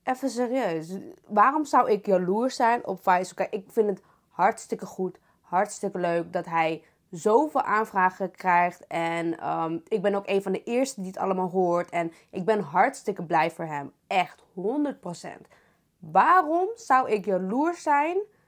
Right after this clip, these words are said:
op wat, op zijn successen? Dan ben je toch geen echte vriend? Ik bedoel van, ik ken Faisal al,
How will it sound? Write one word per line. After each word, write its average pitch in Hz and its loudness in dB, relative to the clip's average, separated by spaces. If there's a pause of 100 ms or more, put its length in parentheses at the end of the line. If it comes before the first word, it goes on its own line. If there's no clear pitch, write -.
(600)
op 247 -4
wat, 285 -2
op 233 -4
zijn 269 2
successen? 196 -2 (760)
Dan 269 6
ben 330 6
je 339 4
toch 339 -2
geen 311 0
echte 285 -6
vriend? 370 2 (300)
Ik 233 -6
bedoel 269 2
van, 302 0
ik - -8
ken 269 2
Faisal 214 0
al, 175 2